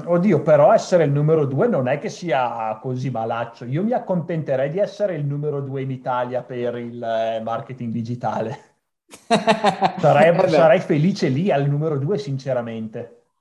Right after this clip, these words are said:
Speaker 2: Eh beh, ma io invece so, so fatto per puntare al numero uno. <laughs> Sono fatto così. Poi vabbè, parlando di Telegram, ah, ottima app, tutto quello che vuoi.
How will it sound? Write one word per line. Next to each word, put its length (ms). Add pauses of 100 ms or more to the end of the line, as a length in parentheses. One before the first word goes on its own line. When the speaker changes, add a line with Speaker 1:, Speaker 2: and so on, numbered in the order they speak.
(380)
Speaker 2:
Eh 180
beh, 140
ma 120
io 200
invece 300
so, 600
so 140
fatto 360
per 160
puntare 340
al 100
numero 420
uno. 360 (1000)
<laughs> 460 (920)
Sono 280
fatto 340
così. 440
Poi 180
vabbè, 420
parlando 380
di 140
Telegram, 540
ah, 760
ottima 680
app, 600
tutto 280
quello 260
che 140
vuoi. 560